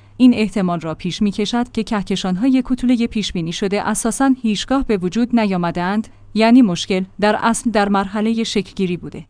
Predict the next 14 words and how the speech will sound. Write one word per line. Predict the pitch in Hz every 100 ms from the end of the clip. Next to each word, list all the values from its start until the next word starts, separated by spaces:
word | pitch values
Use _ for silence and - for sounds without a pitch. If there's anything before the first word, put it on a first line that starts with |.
| -
و | 202
نه | 226 285
در | 269 214
مرحلهٔ | 196 190 202 247 254 220
نابودی | 185 165 165 196
یا | 190 190
پنهان | 202 170 151 165
ماندگی. | 156 143 135 147 131 - - - - -
وی | 196 202
ادامه | - 208 202 220
می‌دهد، | 240 226 185 196 285 - - 196
در | 214
حال | 208 269 269
حاضر | 233 208 185 254